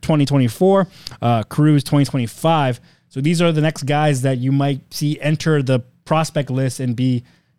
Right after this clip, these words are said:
competing with House and Cruz as some of the top infielder prospects that the Nationals have. And we've,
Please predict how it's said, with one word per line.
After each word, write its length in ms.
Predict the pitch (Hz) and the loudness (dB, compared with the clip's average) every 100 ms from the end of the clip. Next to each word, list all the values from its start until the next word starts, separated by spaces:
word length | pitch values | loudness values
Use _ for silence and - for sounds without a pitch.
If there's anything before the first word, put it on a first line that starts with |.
| _ | _
competing 500 | 143 127 165 160 143 | -4 0 0 2 0
with 140 | 131 | 0
House 500 | 117 139 143 135 - | -2 -4 -2 -4 -6
and 180 | 127 123 | -8 -8
Cruz 460 | - 160 165 139 120 | -2 2 2 2 0
as 260 | 120 110 - - | -2 -4 -12 -8
some 180 | 143 | -2
of 60 | 135 | -2
the 40 | |
top 300 | 123 135 131 | -2 -4 -2
infielder 460 | 147 139 143 127 120 | -2 -2 -2 -2 -4
prospects 500 | - 120 110 120 - | -2 -4 -4 -10 -8
that 60 | 120 | -8
the 60 | |
Nationals 420 | 120 117 - 113 | -6 -6 -6 -6
have. 260 | 143 127 120 - - - | -2 -2 -4 -14 -20 -6
And 100 | 127 | 0
we've, 180 | 143 | 0